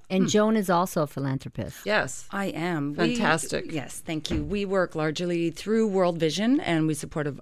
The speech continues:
Speaker 3: a lot of other local charities as well. So it's
Speaker 2: Fabulous.
Speaker 3: kind of international and local.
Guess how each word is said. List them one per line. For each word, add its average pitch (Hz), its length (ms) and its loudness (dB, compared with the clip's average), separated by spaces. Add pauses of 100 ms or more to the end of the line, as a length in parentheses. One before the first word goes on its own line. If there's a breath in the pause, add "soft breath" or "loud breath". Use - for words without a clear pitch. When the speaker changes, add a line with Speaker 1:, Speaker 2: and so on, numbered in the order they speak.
Speaker 3:
a 143 100 -2
lot 139 240 2
of 143 160 -4
other 139 240 -2
local 131 300 -2
charities 123 480 -4
as 117 100 -6
well. 117 180 -4
So - 140 -8
it's 156 80 2
Speaker 2:
Fabulous. 143 300 2
Speaker 3:
kind 131 100 -4
of - 80 -6
international 147 640 -2
and 123 140 -4
local. 123 340 -8